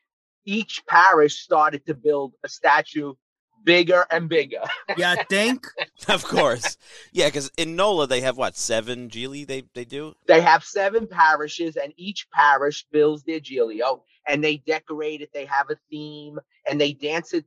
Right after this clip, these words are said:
Speaker 1: through the streets, the narrow streets, into the square.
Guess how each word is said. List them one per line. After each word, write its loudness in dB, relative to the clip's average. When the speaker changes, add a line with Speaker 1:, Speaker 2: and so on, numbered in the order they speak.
Speaker 1:
through -4
the -10
streets, -14
the 2
narrow 2
streets, -12
into 0
the -2
square. 0